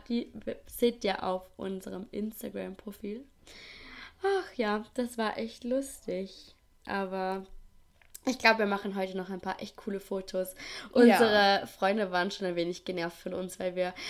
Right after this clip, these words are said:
Speaker 1: „Oh Gott, das ist ein super Fotomotiv. Oh mein Gott, das ist auch ein super Fotomotiv. Da könnten wir ein Foto machen.“
Speaker 2: Danach waren wir noch beim Nachbarn hier und dann
Speaker 1: Ja.
Speaker 2: haben wir noch Schnaps getrunken dort.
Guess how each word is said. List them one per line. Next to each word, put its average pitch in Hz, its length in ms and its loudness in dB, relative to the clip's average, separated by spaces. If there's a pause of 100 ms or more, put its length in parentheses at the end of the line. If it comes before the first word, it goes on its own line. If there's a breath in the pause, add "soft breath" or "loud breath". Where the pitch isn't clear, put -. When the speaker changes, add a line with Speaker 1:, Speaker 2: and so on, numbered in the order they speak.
(120 loud breath)
Speaker 1:
„Oh 392 80 2
Gott, 403 60 2
das 508 300 12
ist 554 240 0
ein 427 40 -10 (220)
super 415 140 6 (100)
Fotomotiv. 330 600 4
Oh - 40 0
mein 440 280 8 (120)
Gott, 494 160 4
das 269 80 2
ist 285 160 0
auch 415 160 8
ein 349 120 4
super 330 240 2
Fotomotiv. 285 720 -2
Da 381 80 2
könnten 381 340 2
wir 392 80 4
ein 403 120 2
Foto 415 320 0
machen.“ 285 600 0 (100)
Speaker 2:
Danach 262 320 4
waren 262 220 6
wir 254 140 6
noch 240 240 4
beim 226 420 2
Nachbarn 214 680 4
hier 202 260 0
und 254 180 -2
dann 254 80 0
Speaker 1:
Ja. 226 160 6
Speaker 2:
haben 202 100 4
wir 202 120 2
noch 202 180 -2
Schnaps - 500 -2
getrunken 214 600 2
dort. 247 260 4